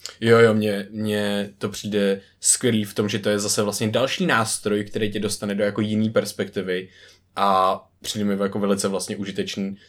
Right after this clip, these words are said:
ty perspektivy jako neustále měnit i v průběhu dne jako několikrát, kdy prostě tobě to může právě jako vracet zpátky,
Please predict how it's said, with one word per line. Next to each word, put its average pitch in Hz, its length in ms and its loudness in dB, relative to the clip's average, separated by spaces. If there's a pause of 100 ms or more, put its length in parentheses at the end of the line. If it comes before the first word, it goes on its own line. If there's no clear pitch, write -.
(120)
ty 107 100 -6
perspektivy 101 640 -2
jako 98 200 0
neustále 110 680 2
měnit 113 380 0
i 95 40 -10
v - 80 -14
průběhu 107 380 0
dne 104 160 0
jako 101 180 0
několikrát, 104 720 0
kdy 98 140 -6
prostě 98 420 -6 (680)
tobě 110 200 4
to 104 100 0
může 107 160 0
právě 101 260 4
jako 98 160 0
vracet 107 680 0
zpátky, 104 960 -2